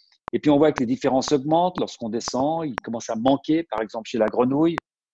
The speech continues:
on a l'absence de, de ces séquences, et cetera, et cetera. Et puis, lorsqu'on arrive chez les poissons,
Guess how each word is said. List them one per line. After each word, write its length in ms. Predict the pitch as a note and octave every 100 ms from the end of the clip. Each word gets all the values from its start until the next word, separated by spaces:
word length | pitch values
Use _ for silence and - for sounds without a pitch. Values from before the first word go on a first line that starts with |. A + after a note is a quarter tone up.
| _ - _ _ -
on 140 | G2+
a 360 | G#2 G2+ F#2+ F#2+
l'absence 580 | G#2 - - A2 G#2+ -
de, 160 | G2+ F#2+
de 160 | G2+
ces 180 | F#2+ A2+
séquences, 520 | - A#2+ C3+ C#3+ C#3 - _ _ _ -
et 60 | C3
cetera, 380 | C#3+ B2+ A2+ A2
et 40 |
cetera. 360 | - A2 A#2+ F3+
Et 20 |
puis, 100 | -
lorsqu'on 300 | E3 - D#3
arrive 220 | C#3+ D#3+ F3+
chez 140 | D3
les 100 | B2+
poissons, 460 | - G2+ - G#2